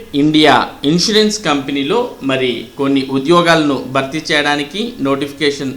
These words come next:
విడుదల చేయడం జరిగింది. మరి ఈ నోటిఫికేషన్కు సంబంధించిన సమాచారాన్ని మనం ఇక్కడ చూస్తూ ఉన్నాం. యునైటెడ్ ఇండియా ఇన్సూరెన్స్ కంపెనీలో మూడు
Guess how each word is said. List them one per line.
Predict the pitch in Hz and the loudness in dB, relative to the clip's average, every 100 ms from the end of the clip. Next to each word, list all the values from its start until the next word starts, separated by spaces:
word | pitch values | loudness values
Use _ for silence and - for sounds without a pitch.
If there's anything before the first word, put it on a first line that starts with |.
| 131 | -8
విడుదల | 127 139 151 151 | -6 -4 -4 -2
చేయడం | 143 143 143 | -2 -2 -2
జరిగింది. | 151 170 170 240 - - - 139 | -2 -4 -4 -4 -8 -18 -10 0
మరి | 143 139 139 | 0 0 0
ఈ | 202 233 | 2 4
నోటిఫికేషన్కు | 214 208 - 180 170 151 156 151 | 2 0 0 -2 -2 -6 -6 -4
సంబంధించిన | 127 127 123 117 117 117 117 110 - | -4 -4 -6 -8 -6 -4 -4 -6 -8
సమాచారాన్ని | 127 131 135 131 123 131 165 | -6 -4 -4 -4 -4 -4 -6
మనం | 135 123 | -6 -8
ఇక్కడ | 131 - - | -10 -12 -10
చూస్తూ | 131 - 120 117 | -12 -10 -12 -8
ఉన్నాం. | 113 113 - - - - 143 | -8 -8 -12 -18 -18 -2 2
యునైటెడ్ | 185 233 240 233 220 - 160 | 4 4 6 4 4 0 2
ఇండియా | 175 180 180 160 | 4 4 4 2
ఇన్సూరెన్స్ | 151 156 156 156 - | -4 -4 -6 -6 -4
కంపెనీలో | 123 120 120 127 208 - - - 135 | -6 -4 -2 0 0 -2 -14 -12 2
మూడు | 160 214 | 4 6